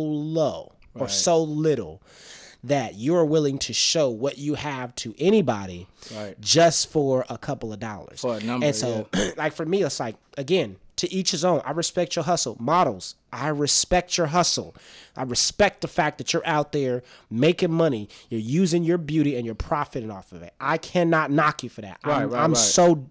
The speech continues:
Speaker 1: I'm so glad that you have found a way to earn streams of income. However, if you're out there taking pictures naked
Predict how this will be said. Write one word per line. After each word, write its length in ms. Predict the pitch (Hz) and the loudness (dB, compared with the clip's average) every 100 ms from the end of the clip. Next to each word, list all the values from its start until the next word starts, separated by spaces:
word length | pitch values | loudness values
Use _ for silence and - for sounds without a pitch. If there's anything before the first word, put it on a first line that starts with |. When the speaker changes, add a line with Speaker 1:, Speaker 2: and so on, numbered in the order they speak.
| - | -2
Speaker 1:
I'm 180 | 165 | 0
so 460 | 175 - 175 165 156 - - - - 123 | 2 4 6 6 4 0 -18 -20 -18 -6
glad 440 | 127 156 160 147 | -2 0 0 0
that 160 | 139 131 | -2 -2
you 100 | 143 | -4
have 160 | 135 | -6
found 480 | - - 156 156 156 | -8 -4 0 0 0
a 60 | 143 | 0
way 400 | 131 151 127 113 - - - | 4 4 4 -2 -12 -18 -6
to 160 | 165 | -6
earn 420 | - 156 151 147 135 - _ | -2 0 0 -2 -4 -14 _
streams 420 | - - 151 139 | -10 -4 -2 0
of 100 | 127 | -2
income. 420 | 135 123 104 73 - _ _ _ _ | -4 -4 -8 -14 -18 _ _ _ _
However, 720 | - 160 156 170 151 82 85 _ _ _ _ _ _ _ _ _ _ | -6 0 4 4 4 -2 -16 _ _ _ _ _ _ _ _ _ _
if 340 | 131 135 - - _ - _ _ _ _ _ _ | -2 -2 -4 -12 _ -20 _ _ _ _ _ _
you're 280 | 120 143 185 | -2 4 6
out 240 | 165 160 | 6 2
there 400 | - 143 131 117 - - | 2 0 0 -4 -10 -8
taking 320 | 175 170 127 | -4 -4 -4
pictures 480 | - 175 - 135 117 | -4 -4 -2 -4 -2
naked 500 | 127 147 151 160 | 0 0 0 -4